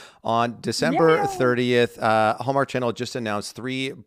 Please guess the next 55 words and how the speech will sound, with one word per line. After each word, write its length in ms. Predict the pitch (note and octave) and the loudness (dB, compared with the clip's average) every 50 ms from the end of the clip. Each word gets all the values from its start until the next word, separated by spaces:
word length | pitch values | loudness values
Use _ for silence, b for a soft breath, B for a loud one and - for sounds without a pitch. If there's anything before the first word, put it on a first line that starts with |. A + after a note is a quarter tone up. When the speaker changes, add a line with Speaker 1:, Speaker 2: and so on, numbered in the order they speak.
| _ | _
Speaker 1:
brand 320 | - B2 B2+ C3+ C#3 C3 B2 | -4 -2 -2 -2 -2 -2 -2
new 120 | B2 B2 | -2 -2
movies 420 | A#2 A2 G#2+ G2+ A2 A2 G#2+ G2 | -2 -2 -4 -4 -4 -6 -6 -4
that 140 | - G2+ F2+ | -4 -6 -6
had 120 | G#2 G2+ G2 | -6 -8 -6
aired 300 | A#2 A#2 B2+ C3+ C3+ C3+ | -4 -2 -2 -2 -2 -2
on 220 | C3 G#2+ G#2 G2+ - | -4 -4 -6 -6 -4
other 220 | - C3+ D3 C#3+ | -4 -2 -2 -2
properties 440 | - - A#2+ A#2+ A2 - A#2+ A#2 G2+ | -2 -2 -2 -2 -2 -4 -6 -8 -8
that 120 | G2 G2 | -8 -8
are 60 | F#2+ F2 | -10 -10
coming 300 | - - B2 C3 C3+ A#2 | -8 -8 -8 -6 -6 -6
to 120 | - A2+ | -6 -6
Hallmark 300 | F#2+ G#2+ G#2+ G#2+ G#2 G2 | -6 -6 -6 -6 -6 -8
Channel 240 | - - G2+ F#2 E2+ | -8 -8 -8 -8 -8
proper. 500 | - - - B2+ B2 - - B2+ B2 - B B B B B | -6 -2 0 0 0 0 0 -2 -2 -2 B B B B B
So 140 | B - - | B -10 -10
if 80 | G2+ G2 | -8 -8
you 80 | G#2+ | -6
haven't 280 | G2+ C3 F3 A3 G3+ D#3+ | -4 -2 0 2 2 2
gotten 220 | C3 A#2+ A#2+ A#2 G2+ | 2 0 0 -2 -4
enough 220 | F#2+ F2+ E2+ - | -6 -6 -6 -8
holiday 600 | - F2+ G2+ G#2 G#2 A#2 A2 A#2 A#2 A#2 A#2 A2+ - b b b b b - | -10 -12 -6 -4 -4 -2 0 0 0 0 -2 -4 -6 b b b b b -6
goodness 480 | - A2+ G2+ F2+ F2+ F2+ F2 F2 - - | -2 -2 -2 -2 -2 -4 -4 -6 -6 -8
on 160 | G2 G2 G2+ | -8 -6 -4
Hallmark 280 | G#2 G#2 G2 F#2+ F#2+ - | -4 -4 -2 -4 -6 -6
Channel, 340 | - G2 F#2+ F#2 F#2 F#2 D#2+ | -6 -6 -6 -4 -4 -4 -4
they've 180 | G2 F#2 F2 | -4 -6 -4
got 160 | - F#2 F2 | -4 -6 -8
three 160 | - - C#3 C#3 | -6 -6 -4 -4
more. 240 | B2+ A2+ A2 G#2+ | -2 -2 0 0
On 80 | G#2 G2+ | 0 -2
the 80 | G2 F#2+ | -4 -6
twenty-third, 540 | - - C#3+ C#3+ C#3 A#2+ - B2 A#2+ A2+ | -6 -6 -6 -4 -6 -6 -4 -4 -6 -4
we 80 | G#2+ G2 | -6 -6
have 160 | G2+ G2 F2 | -8 -6 -6
Mystery 400 | G2+ B2 C#3 - - - A#2+ A#2 | -4 -6 -6 -6 -6 -8 -6 -6
on 160 | G#2 F#2+ F#2+ | -4 -4 -4
Mistletoe 480 | G2 F#2+ - - G2 - - G2+ F#2 F2+ | -6 -8 -8 -10 -14 -12 -10 -8 -8 -6
Lane. 420 | E2+ G#2 C3 D3+ D3+ D3 C#3+ C#3 - b b b b b | -4 -2 -2 0 0 -2 -4 -4 -8 b b b b b
On 200 | G#2 G2 G2+ G2+ | -6 -4 -4 -4
the 60 | F#2+ | -6
twenty-fourth, 580 | - - A#2+ A#2 A2 G2+ - B2 A#2+ G#2+ - | -8 -6 -6 -6 -6 -4 -2 0 0 0 0
we 80 | - G#2 | -4 -8
have 200 | F#2 G2 F2+ F2+ | -6 -6 -6 -6
My 220 | F2 F#2+ G#2+ B2+ | -4 -6 -6 -6
Christmas 580 | A#2+ - - - G#2 - - - G2+ F#2+ - - | -6 -6 -8 -12 -12 -12 -12 -12 -12 -12 -12 -10
Guide. 440 | - - A2 G#2 G#2+ G#2+ G#2+ G#2+ G2+ | -6 -4 -2 0 0 0 -2 -2 -4
And 220 | - F#2+ E2+ E2+ E2+ | -6 -10 -8 -8 -8
then, 100 | E2 E2 | -8 -8
of 120 | D#2+ - | -10 -12
course, 340 | - - A2+ A2+ G#2 - - - | -8 -4 -4 -2 -2 -4 -6 -10
on 180 | - F#2+ F2 | -12 -10 -10
the 80 | E2 E2 | -10 -12
thirtieth, 600 | _ - C3+ C3 B2+ B2 B2+ B2 B2 A#2 - - | _ -4 -2 -2 0 0 0 0 0 0 -2 -6